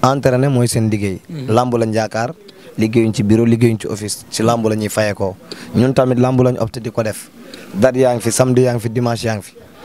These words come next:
Speaker 1: Suñu paree pour liggéey, ñoom ñu pare pour bëree, warul tardé. Dañu war a ñëw jublu ci, ñoom ñu jot avance, ñu tëgg lamb, amateur yi ñëw wuyu suñu.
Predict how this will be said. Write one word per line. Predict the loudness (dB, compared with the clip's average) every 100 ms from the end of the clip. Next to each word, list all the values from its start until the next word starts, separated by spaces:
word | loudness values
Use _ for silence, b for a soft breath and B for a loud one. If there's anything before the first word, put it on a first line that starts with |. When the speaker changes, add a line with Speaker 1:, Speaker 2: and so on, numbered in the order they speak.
| -18 -10
Speaker 1:
Suñu | 0 2 2
paree | 2 2 2 0 -4 -16 -20 4
pour | 4
liggéey, | 6 4 4 2
ñoom | 0 -2
ñu | -2
pare | -2 -2
pour | -4 -2
bëree, | 0 0 -2 _ B B B
warul | 0 2 2
tardé. | 0 -2 -2 -10 -12 -20 -2
Dañu | 0 2
war | 2
a | 2
ñëw | 0 0
jublu | 0 0
ci, | -2 -6 -10 -12 -20 -8
ñoom | -2 0
ñu | 2
jot | 0 -2
avance, | -4 -4 -6 -10 -16 -20 -4 0
ñu | 4
tëgg | 4 4
lamb, | 2 2
amateur | 2 0 0 -2
yi | -2
ñëw | 0
wuyu | 0
suñu. | -2 -6